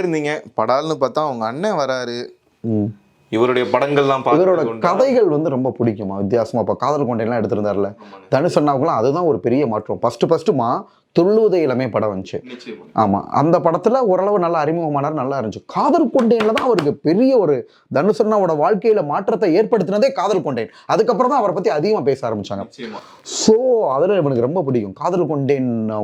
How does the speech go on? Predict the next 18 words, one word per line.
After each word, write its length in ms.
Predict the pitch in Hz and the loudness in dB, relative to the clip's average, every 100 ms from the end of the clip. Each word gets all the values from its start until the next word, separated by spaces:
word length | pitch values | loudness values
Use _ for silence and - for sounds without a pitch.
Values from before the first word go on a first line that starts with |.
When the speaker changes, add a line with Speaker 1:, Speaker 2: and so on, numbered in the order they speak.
| 92 | -2
Speaker 2:
படம் 380 | 113 113 151 - | -2 -2 -4 -2
கதையெல்லாம் 440 | 117 165 156 156 | -2 0 0 -4
சரியான 400 | - 117 165 147 | -4 -2 0 0
கதைமா 300 | 117 101 98 | -2 -2 -4
அப்ப. 240 | 90 107 101 _ - 202 - - - - - | -6 -10 -14 _ -20 -20 -20 -20 -20 -10 0
அதுல 260 | 113 120 | 2 2
தான் 140 | 165 143 | 0 2
தனுஷ் 340 | 123 156 - | 2 2 2
அண்ணா 140 | 127 113 - | 0 0 -2
ஸ்டெப்ஸ், 880 | 110 - 139 135 - - 127 113 120 | -2 0 0 0 -2 -2 0 0 -2
நடிப்பு, 840 | 101 107 113 139 139 - 110 107 - - - | 0 2 2 2 0 2 0 -2 -8 -12 0
"திவ்யா, 720 | 135 151 135 143 147 196 185 196 214 196 | 2 4 4 4 4 2 2 0 2 2
திவ்யா, 560 | 220 220 180 175 180 202 | 2 0 -2 0 2 2
Speaker 1:
நான் 200 | 131 - | 0 -4
கேட்கணும்னு 560 | 156 180 175 147 143 180 | 2 4 4 4 4 2
Speaker 2:
திவ்யா, 60 | 180 170 202 | 2 0 0
Speaker 1:
நினைச்சேன். 140 | 220 | 0
Speaker 2:
திவ்யா, 500 | 196 233 180 156 | 2 0 -2 0